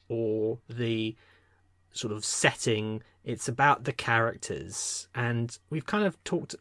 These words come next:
we've kind of skirted around Jin, but I find just Jin just a personality vacuum. And I think literally every single character is, is, is completely fucking dull. Apart from, I found Heihachi.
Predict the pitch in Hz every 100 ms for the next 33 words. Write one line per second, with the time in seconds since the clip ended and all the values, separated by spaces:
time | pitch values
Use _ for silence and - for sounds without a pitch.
0 | _ - 175 - 254 233 - 190 180 160
1 | 160 175 160 131 110 110 143 175 180 185
2 | 160 143 - _ - 139 - - 143 131
3 | 127 - - - - - 170 - - 151
4 | 131 - 135 135 131 127 110 127 120 -
5 | 117 104 104 131 151 170 147 170 - 156
6 | 147 - - - - 185 180 180 170 156
7 | 147 156 143 123 127 117 - 120 - _
8 | _ 131 110 _ _ - - 117 - 160
9 | 156 120 110 - - 113 110 120 - -
10 | - _ - 131 - 185 175 - 160 127
11 | 104 107 117 _ _ - 117 120 113 -
12 | 120 113 - - 85 87